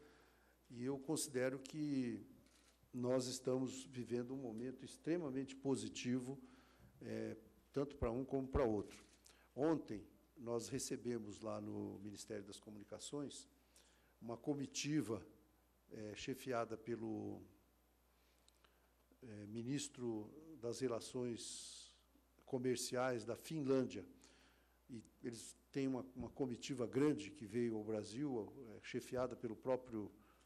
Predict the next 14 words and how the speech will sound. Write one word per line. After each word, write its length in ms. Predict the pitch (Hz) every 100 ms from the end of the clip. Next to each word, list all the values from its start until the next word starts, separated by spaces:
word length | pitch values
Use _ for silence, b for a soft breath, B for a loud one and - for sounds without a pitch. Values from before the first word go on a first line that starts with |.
| -
primeiro-ministro, 920 | 120 117 120 113 107 113 147 - 120
um 140 | 110 101
grupo 340 | 117 131 123
grande 400 | 110 127 127 107
de 160 | 104 113
empresários. 800 | - 113 95 120 135 107 - - b b b b b b b b _ -
E, 720 | 113 110 107 104 104 104 107 120 139 - _ _ _ _ 180 175 190 _ _ _ _ 175 165 _ 175
de 140 | 131 123
fato, 380 | - 139 143 151
o 20 |
pessoal, 760 | 143 - - 131 123 117 107 127
mesmo 480 | 131 165 156 139 117
tendo 680 | - 127 120 110 107 107 -
informações 1160 | 113 - 131 120 110 - 151 147 127 - -